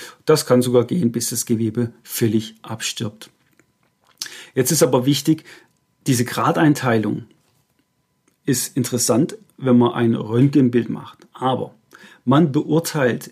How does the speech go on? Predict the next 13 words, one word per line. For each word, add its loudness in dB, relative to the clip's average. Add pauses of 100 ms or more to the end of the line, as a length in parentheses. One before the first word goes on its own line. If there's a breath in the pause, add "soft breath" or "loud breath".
(100)
den -2
Patienten 0 (440)
oder -2
Sie 0
sollten -2
sich -6
selber 0
auch 2
immer 2
beurteilen -2
anhand 2
von -10
Schmerzen, -2